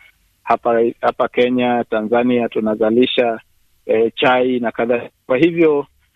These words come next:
eh, Afrika ina uwezo wa kufanya ile, kwa lugha ya kimombo tunaweza ita value addition, kuongeza dhamana kwa yale ambayo yana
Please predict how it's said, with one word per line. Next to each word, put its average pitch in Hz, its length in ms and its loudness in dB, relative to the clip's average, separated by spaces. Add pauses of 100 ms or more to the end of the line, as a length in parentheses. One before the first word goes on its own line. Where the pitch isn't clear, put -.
(160)
eh, 135 280 -2
Afrika 170 460 -2
ina 143 200 0
uwezo 135 520 0
wa 113 120 -2
kufanya 131 540 -4
ile, 123 720 2
kwa 123 140 -2
lugha 131 220 0
ya 123 60 -2
kimombo 131 440 -2
tunaweza 117 440 0
ita 127 260 -2
value 127 360 0
addition, 131 420 -2 (560)
kuongeza 131 460 0
dhamana 123 540 0
kwa 113 260 -2
yale 127 340 0
ambayo 120 240 -2
yana 113 380 -4